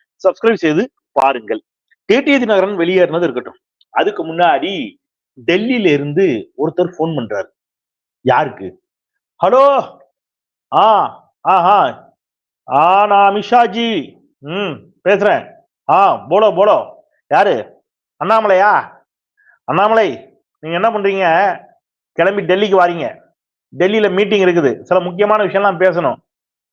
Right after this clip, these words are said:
நான் அமித்ஷா பேசுறேங்க, டெல்லிக்கு கிளம்பி வாங்க. அண்ணாமலை, "ஜி, கொஞ்சம் கல்யாண வீடு, காது குத்து வீடெல்லாம் இருக்கு. ஆமா,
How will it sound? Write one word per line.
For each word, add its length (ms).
நான் 240
அமித்ஷா 260
பேசுறேங்க, 460
டெல்லிக்கு 300
கிளம்பி 280
வாங்க. 240
அண்ணாமலை, 380
"ஜி, 160
கொஞ்சம் 300
கல்யாண 340
வீடு, 180
காது 240
குத்து 200
வீடெல்லாம் 240
இருக்கு. 300
ஆமா, 200